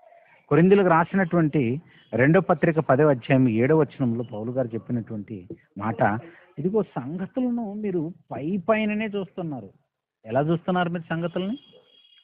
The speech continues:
పై పైన చూస్తున్నారట. సంగతులు మీరు పై పైన చూస్తే అర్థం కావు, మీరు సంగతులను పై పైనే చూచుచున్నారు. బైబిల్లో రాయబడినటువంటి సంగతులు ఏవైతే ఉన్నాయో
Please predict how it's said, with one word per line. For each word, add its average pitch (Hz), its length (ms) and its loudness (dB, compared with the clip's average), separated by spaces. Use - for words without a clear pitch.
పై 165 200 2
పైన 226 260 2
చూస్తున్నారట. 143 560 -4
సంగతులు 196 680 -2
మీరు 202 120 2
పై 147 180 0
పైన 226 340 2
చూస్తే 208 220 -2
అర్థం 185 280 0
కావు, 196 320 -2
మీరు 143 100 0
సంగతులను 190 880 2
పై 156 260 6
పైనే 208 460 4
చూచుచున్నారు. 127 1160 -6
బైబిల్లో 190 560 6
రాయబడినటువంటి 185 840 4
సంగతులు 156 520 0
ఏవైతే 131 340 0
ఉన్నాయో 104 440 -6